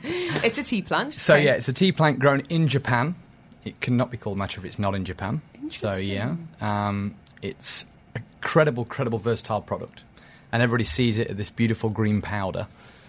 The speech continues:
Speaker 2: So there's a lot of effort. It's been around for thousands and thousands of years. It's got incredible health benefits, full of antioxidants,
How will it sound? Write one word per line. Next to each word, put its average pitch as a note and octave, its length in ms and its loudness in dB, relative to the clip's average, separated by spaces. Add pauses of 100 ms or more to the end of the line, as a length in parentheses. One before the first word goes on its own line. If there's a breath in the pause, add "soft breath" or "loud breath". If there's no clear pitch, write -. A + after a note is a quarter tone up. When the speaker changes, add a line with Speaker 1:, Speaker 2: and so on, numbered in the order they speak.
(160 loud breath)
Speaker 2:
So A#2+ 200 2
there's A2 160 2
a A#2+ 80 6
lot C3+ 280 4
of B2 300 -4 (340)
effort. A2+ 520 -2
It's A2 100 -4
been A#2 120 0
around A2+ 260 4
for - 80 -10
thousands B2 500 0
and G#2 100 -4
thousands G#2 380 -2
of F#2 80 -6
years. A2+ 560 2 (120)
It's - 180 -10
got G#2+ 180 -4
incredible G2+ 520 -4
health B2 340 0
benefits, - 880 -2 (100)
full B2 240 2
of G#2+ 60 4
antioxidants, A2 1080 0